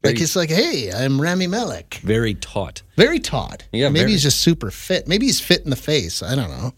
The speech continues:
Speaker 2: That's all I think of now when I see him. Before, it was like, "Oh, yeah, the guy who played Fred-, Freddie Mercury," or he's on that show that I've never watched.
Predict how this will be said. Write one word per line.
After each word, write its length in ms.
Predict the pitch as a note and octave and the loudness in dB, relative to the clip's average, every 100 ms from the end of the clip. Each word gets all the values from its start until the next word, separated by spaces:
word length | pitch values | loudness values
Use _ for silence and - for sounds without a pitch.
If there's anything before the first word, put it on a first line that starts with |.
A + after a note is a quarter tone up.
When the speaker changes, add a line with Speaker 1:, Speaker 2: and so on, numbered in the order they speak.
| - | -2
Speaker 2:
That's 220 | D#3 F#3 | -2 2
all 180 | F3+ E3 | 2 4
I 100 | D3+ | 2
think 220 | C#3 C#3 C#3 | 2 0 0
of 100 | G#2+ | 0
now 200 | G2+ G2 | 2 2
when 100 | G2 | 0
I 60 | |
see 180 | F#2 F#2 | -2 -2
him. 80 | G2 | -2
Before, 360 | F2 - D3 C3 | -2 2 4 4
it 40 | |
was 140 | G#2+ G2 | 2 0
like, 120 | G2+ | -2
"Oh, 140 | C3+ | 0
yeah, 200 | A#2+ A2 | 0 0
the 60 | E2+ | 0
guy 140 | F#2 F#2 | -2 -2
who 60 | |
played 220 | F#2 F#2+ F2 | -2 -4 -4
Fred-, 380 | - A2 F#2+ | -2 -2 -2
Freddie 200 | - G#2+ G#2+ | -2 0 0
Mercury," 380 | A#2+ - D#2 C#2 | -2 -4 -10 -4
or 100 | F#2 | 0
he's 100 | F#2+ | 2
on 100 | G#2 | 2
that 140 | G2 - | 0 0
show 220 | C3+ F#2+ | 0 0
that 100 | D#2+ | -2
I've 100 | D2+ | -4
never 180 | D#2+ B1+ | -4 -4
watched. 360 | B1 A#1+ - | -6 -8 -12